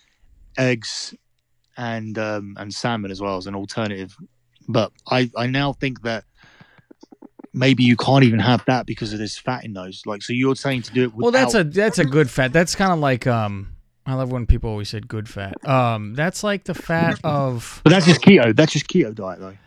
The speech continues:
Speaker 2: Well, c-, no, not really, because, like, you could have avocado, and that's fat,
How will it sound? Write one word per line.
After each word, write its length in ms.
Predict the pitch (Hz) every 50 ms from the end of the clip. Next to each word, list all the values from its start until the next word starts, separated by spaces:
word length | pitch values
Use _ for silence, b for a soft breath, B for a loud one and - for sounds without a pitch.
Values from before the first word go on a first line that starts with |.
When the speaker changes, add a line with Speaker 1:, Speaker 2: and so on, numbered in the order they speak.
| b b
Speaker 2:
Well, 220 | - 208 214 170 -
c-, 120 | - - -
no, 460 | 208 202 220 226 220 214 214 214 208 202
not 220 | 214 226 233 220
really, 220 | 214 214 226 220 180
because, 380 | 151 165 156 - 170 156 147
like, 220 | - 160 151 - -
you 100 | 185 202
could 140 | - 202 139
have 180 | 143 147 135
avocado, 800 | 135 131 131 110 113 - - 117 147 165 120 92 - - - - - - -
and 180 | - 120 113 113
that's 260 | 120 151 170 - -
fat, 460 | - - - 98 90 90 92 98 -